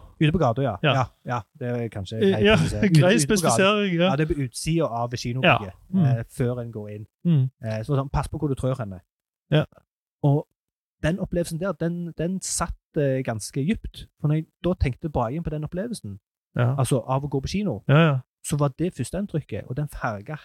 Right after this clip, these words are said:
Speaker 1: hele
Speaker 2: Ja.
Speaker 1: opplevelsen. Det kunne vært så
Speaker 2: Mm.
Speaker 1: kjekk film som det, som, som bare det, det kunne vært, eh, glimrende på innsiden, men det at det var så stygt og ekkelt på utsiden,
Speaker 2: Ja, ja, ja.
Speaker 1: gjorde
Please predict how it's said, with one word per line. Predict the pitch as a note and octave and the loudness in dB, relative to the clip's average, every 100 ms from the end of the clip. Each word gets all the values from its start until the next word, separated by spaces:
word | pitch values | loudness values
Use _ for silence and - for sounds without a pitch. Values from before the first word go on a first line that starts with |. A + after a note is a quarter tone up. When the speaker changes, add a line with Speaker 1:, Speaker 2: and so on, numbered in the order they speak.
| - | -2
Speaker 1:
hele | C#3 | 2
Speaker 2:
Ja. | A#2+ A#2 | 4 2
Speaker 1:
opplevelsen. | C#3+ C#3+ C3 D3+ | 0 -4 -6 -8
Det | |
kunne | D3+ D3 | -2 0
vært | C3 | 2
så | |
Speaker 2:
Mm. | A#2 A#2+ | 0 -4
Speaker 1:
kjekk | E3 - | -6 -6
film | D#3+ D#3 | -10 -8
som | - D3 | -4 -4
det, | C#3+ _ _ _ F3 | -6 _ _ _ -18
som, | - C#3 B2 | -10 -8 -8
som | C3+ B2+ | -8 -2
bare | C3 A#2 | 0 0
det, | C3+ F#3+ | -2 -2
det | B3 G#3+ D#3 | -4 -4 -4
kunne | C#3 B2 | -4 -8
vært, | - A#2+ | -8 -10
eh, | A2+ _ _ - | -10 _ _ 0
glimrende | C3+ B2+ A2+ D#3 | 2 2 0 0
på | C#3 | -2
innsiden, | G#2 F#3 E3 | -2 -2 -2
men | D3 | -2
det | D3 | -2
at | E3+ - | -4 -4
det | D3+ | -4
var | C#3+ D#3+ | -4 -4
så | - C#3+ C#3+ - _ _ | -4 -2 -2 -4 _ _
stygt | - - F3 - - | -8 -4 -4 -8 -6
og | |
ekkelt | E3 - D#3 | -6 -6 -6
på | - | -4
utsiden, | A#2 B3 G#3 G2 - | -4 -2 -2 -2 -4
Speaker 2:
Ja, | |
ja, | B2+ C3+ D3 | -2 0 2
ja. | D3 | 4
Speaker 1:
gjorde | C3+ B2 | 4 2